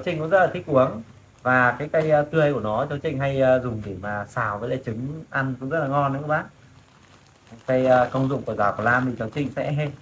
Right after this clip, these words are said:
ờ, liệt kê ra một số công dụng, ờ, rất là hữu ích này. Ờ, thứ nhất là hạ đường huyết, thứ hai là có tác dụng, ờ,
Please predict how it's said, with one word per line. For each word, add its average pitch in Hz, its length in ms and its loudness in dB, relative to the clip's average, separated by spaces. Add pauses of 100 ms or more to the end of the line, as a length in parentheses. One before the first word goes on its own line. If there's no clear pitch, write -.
(280)
ờ, 104 500 -4 (680)
liệt 120 180 -6
kê 151 140 2
ra 147 380 4
một 123 160 -2
số 127 160 -2
công 139 180 -2
dụng, 135 260 -2
ờ, 107 400 -4 (380)
rất 160 140 2
là 117 600 2 (100)
hữu 151 140 -6
ích 208 200 -4
này. 135 140 -2 (480)
Ờ, 104 420 -2 (680)
thứ 123 60 -6
nhất 214 200 4
là 139 160 2
hạ 135 240 2
đường 127 180 0
huyết, 262 180 4 (280)
thứ 147 80 -8
hai 147 280 2
là 117 360 2
có 110 300 2
tác 156 140 -2
dụng, 135 220 -4
ờ, 113 240 -2